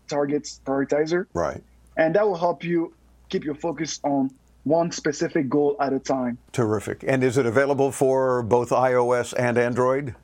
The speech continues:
Speaker 1: Unfortunately, for now, it's not available for Android. It's, it's
Speaker 2: Oh.
Speaker 1: exclusively, uh,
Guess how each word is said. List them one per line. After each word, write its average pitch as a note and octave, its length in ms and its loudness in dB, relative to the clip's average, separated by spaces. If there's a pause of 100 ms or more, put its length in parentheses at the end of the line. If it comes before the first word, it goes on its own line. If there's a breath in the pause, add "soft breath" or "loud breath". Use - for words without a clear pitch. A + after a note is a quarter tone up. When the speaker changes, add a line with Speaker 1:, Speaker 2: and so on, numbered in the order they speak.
(140)
Speaker 1:
Unfortunately, A3 460 2
for E3+ 160 0
now, F3+ 460 0
it's - 180 -6
not E3 220 0
available D#3+ 320 -4
for D#3 160 -4
Android. F3 320 -2
It's, - 240 -14
it's D3 160 -2
Speaker 2:
Oh. C#3 60 4
Speaker 1:
exclusively, E3+ 520 -2
uh, E3 140 2